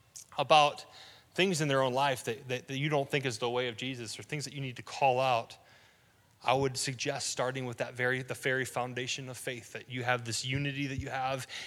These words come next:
in Jesus Christ because of the cross of Jesus Christ.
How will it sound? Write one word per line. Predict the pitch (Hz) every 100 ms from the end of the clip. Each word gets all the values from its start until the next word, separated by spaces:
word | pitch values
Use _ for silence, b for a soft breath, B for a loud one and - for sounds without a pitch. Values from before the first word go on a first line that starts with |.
| B
in | 117
Jesus | 127 131 127 -
Christ | - 110 107 - - B B -
because | 120 131 113
of | -
the | -
cross | - 117 110 -
of |
Jesus | - 113 110 -
Christ. | - 107 104 - -